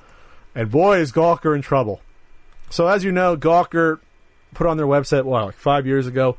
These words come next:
snippets of the sex tape that was filmed at, uh, what was it, Bubba the Love Sponge's house when he allowed Hulk Hogan to have sex with his, with his wife. I guess it was an open marriage.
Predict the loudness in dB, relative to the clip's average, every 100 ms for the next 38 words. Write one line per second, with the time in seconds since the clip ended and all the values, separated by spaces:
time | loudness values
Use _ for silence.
0 | -8 -20 -16 -4 -4 -2 -6 -6 -8 -6
1 | -6 -6 -6 -6 -4 -4 -4 -4 -2 -2
2 | -6 -6 -6 -8 -10 -18 -20 -20 -20 -6
3 | -2 0 -2 -4 -10 _ -6 -6 -6 -6
4 | -4 -4 -4 -4 -2 0 0 0 0 0
5 | -2 0 -4 -4 -4 -4 -6 -10 -10 -8
6 | -6 -2 -2 -2 -8 -6 -6 -2 -2 0
7 | -4 -4 -6 -6 -12 -12 -16 -16 -20 -20
8 | -20 -20 -16 -12 -4 -2 -2 -4 -10 -10
9 | -8 -10 -10 -4 -2 0 -4